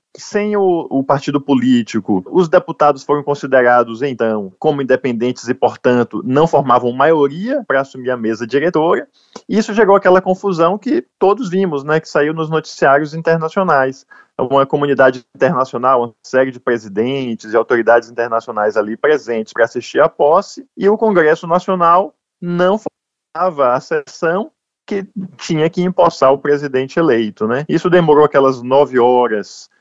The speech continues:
é, de confusão, de pressão internacional, é, inclusive, desse, dessa vez, né, os Estados Unidos pressionando para que o presidente tomasse posse, os Estados Unidos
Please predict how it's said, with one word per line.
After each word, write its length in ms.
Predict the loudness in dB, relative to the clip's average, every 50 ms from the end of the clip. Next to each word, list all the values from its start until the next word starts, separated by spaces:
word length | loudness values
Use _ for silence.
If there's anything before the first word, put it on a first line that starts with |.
| _ _ _ _
é, 140 | -6 -6 -6
de 140 | -6 -6 -10
confusão, 680 | -14 -14 _ _ _ -8 -6 -2 2 2 4 4 2
de 100 | -2 -4
pressão 680 | -4 0 0 0 0 0 -2 0 2 2 4 4 2 0
internacional, 1000 | -2 -2 -2 -2 -2 -2 -4 -4 -4 -4 -2 -2 0 2 2 2 0 0 -4 _ _ _ _ 0
é, 220 | 2 4 4 4 2
inclusive, 840 | -2 -4 -4 -2 -2 -2 -4 -4 -2 0 -2 -2 -2 -4 -10 -10 -10 _
desse, 400 | -2 0 0 0 0 0 0 2
dessa 340 | 4 2 2 2 2 0 0
vez, 420 | 2 2 4 4 4 2 0 -2
né, 120 | 0 0 0
os 140 | 0 -2
Estados 360 | -4 -2 0 2 2 2 0 -2
Unidos 680 | -4 -2 0 0 0 0 0 -2 -6 -12 -12 -16 _ _ _
pressionando 720 | 2 2 2 2 2 -2 -2 0 0 0 0 0 -2 -6 -10
para 220 | _ -2 -2 -2
que 180 | -2 _ -4 -4
o 200 | -4 -4 -6 -6
presidente 560 | -2 0 0 -2 -2 -2 -4 -4 -4 -2 -2
tomasse 420 | 0 2 2 2 0 0 -2 -6
posse, 480 | -2 2 4 4 4 4 0 -4 -18 -20 _ _ _ _ _ -12
os 120 | -12 -6 0
Estados 220 | 2 2 2 0
Unidos 300 | -2 -2 0 0 -2